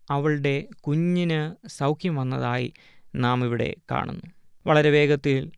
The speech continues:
നമ്മുടെ ചിന്ത ക്രോഡീകരിക്കുകയാണ്. ഒന്നാമതായി, വിശ്വാസത്തോടെ കർത്താവിനോട് അപേക്ഷിക്കുന്ന ഒരു അന്യജാതിയിൽപ്പെട്ട ഒരു സ്ത്രീയെക്കുറിച്ചാണ് നാം ഇന്ന് പഠിച്ചത്. അവളുടെ വിശ്വാസം ഏറ്റവും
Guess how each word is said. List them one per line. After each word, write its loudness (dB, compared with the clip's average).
നമ്മുടെ 2
ചിന്ത -4
ക്രോഡീകരിക്കുകയാണ്. -2
ഒന്നാമതായി, 4
വിശ്വാസത്തോടെ 2
കർത്താവിനോട് 2
അപേക്ഷിക്കുന്ന 0
ഒരു 2
അന്യജാതിയിൽപ്പെട്ട 2
ഒരു 0
സ്ത്രീയെക്കുറിച്ചാണ് -2
നാം 0
ഇന്ന് -2
പഠിച്ചത്. -10
അവളുടെ 6
വിശ്വാസം -2
ഏറ്റവും 2